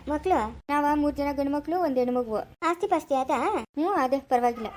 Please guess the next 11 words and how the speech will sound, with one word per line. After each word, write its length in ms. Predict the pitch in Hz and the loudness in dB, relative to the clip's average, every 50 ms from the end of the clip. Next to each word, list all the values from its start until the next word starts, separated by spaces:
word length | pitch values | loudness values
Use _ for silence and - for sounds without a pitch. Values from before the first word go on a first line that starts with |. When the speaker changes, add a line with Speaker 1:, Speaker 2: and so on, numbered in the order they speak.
| - - - - - _ _ - | -14 -20 -20 -20 -20 _ _ -2
Speaker 1:
ಎಷ್ಟಿರ್ಬೋದು 480 | 311 339 339 - 494 508 403 285 254 262 | 0 0 2 0 0 2 2 2 2 2
ಆಸ್ತಿ? 540 | 262 285 359 - - - 262 226 233 247 - _ - - 254 240 | 2 0 0 -2 -2 -2 0 0 -2 -4 -8 _ -4 -4 0 2
Speaker 2:
ಏನೋ 240 | 247 254 285 320 311 | 4 4 4 4 2
ಆ 20 | 294 | 2
ಪೇಪರ್ಗಳೆಲ್ಲ 520 | 311 311 294 302 302 302 294 294 285 285 269 | 2 2 2 2 2 0 0 0 0 0 0
ನೋಡಿಲ್ಲ, 300 | 269 262 254 269 262 254 | 0 -2 -2 0 0 0
ಎಲ್ಲ 160 | 240 233 262 277 | 2 2 0 0
ನಮ್ಮ 160 | 269 240 233 | -2 -2 -4
ಅಪ್ಪನೇ 220 | 220 - 254 269 | -4 -4 -2 -2
ನೋಡ್ಕೊಳೋದು. 440 | 269 254 233 240 247 233 233 208 196 | 0 -2 0 0 -2 -2 -2 -2 -6
Speaker 1:
ಹೌದಾ? 680 | - - _ _ _ - 269 269 269 285 330 349 269 | -8 -10 _ _ _ -8 -4 -2 -2 0 0 0 0